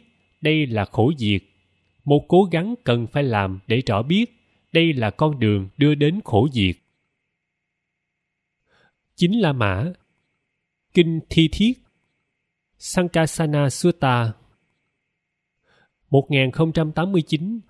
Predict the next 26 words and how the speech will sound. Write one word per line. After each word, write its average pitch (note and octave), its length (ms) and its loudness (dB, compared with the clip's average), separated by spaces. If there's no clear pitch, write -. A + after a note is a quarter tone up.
Đây E3+ 180 4
là A#2 220 2
thánh E3+ 240 -4
đế F#3 240 4
về G#2+ 160 2
khổ. A2 440 0
Này A#2 200 2
các - 220 -4
tỷ C#3 160 0
kheo, C#3+ 380 0
đã C3 140 -2
được B2 280 0
ta D3 100 0
trình G#2+ 280 -2
bày. G2 300 0
Ở D#3 140 4
đây E3 240 4
có F#3+ 160 0
vô F3 200 4
lượng A#2+ 260 2
chữ, A#2 360 -2
vana, C#3 520 0
vô F#3+ 140 8
lượng A#2+ 300 2
văn, D#3+ 320 0
Vyanjana, D#3 920 -2